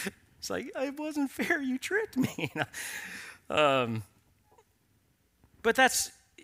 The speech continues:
listen, you can get all ma-, mad or upset all you want. This is how it's laid out in the Bible. This is the hierarchical structure that God has set up.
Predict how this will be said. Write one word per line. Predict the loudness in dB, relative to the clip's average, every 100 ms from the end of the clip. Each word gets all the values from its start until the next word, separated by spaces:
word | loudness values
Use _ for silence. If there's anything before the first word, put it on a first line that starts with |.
| _ 4
listen, | 6 8 6 4
you | 0 2
can | 4
get | 8 10
all | 10 8
ma-, | 4 4 6
mad | 10 12 12
or | 8
upset | 4 4 2
all | 4 2
you | 2 0
want. | 2 2 0 -18 0
This | 6 6 6
is | 4
how | 4 4
it's | 0 0
laid | 2 6
out | 6 6
in | 2
the | 4
Bible. | 2 2 -6 -18 _ _ _ _ _ _ _ _ _ _ _ -2
This | 4 6 6
is | 4
the | 6 4
hierarchical | 6 6 8 8 6 0 0
structure | -2 4 4 4 0 0
that | 2 0 -2 0
God | 2 6 8 6 4 -16 -16
has | 2 8 8 8
set | 8 8 10
up. | 8 6 2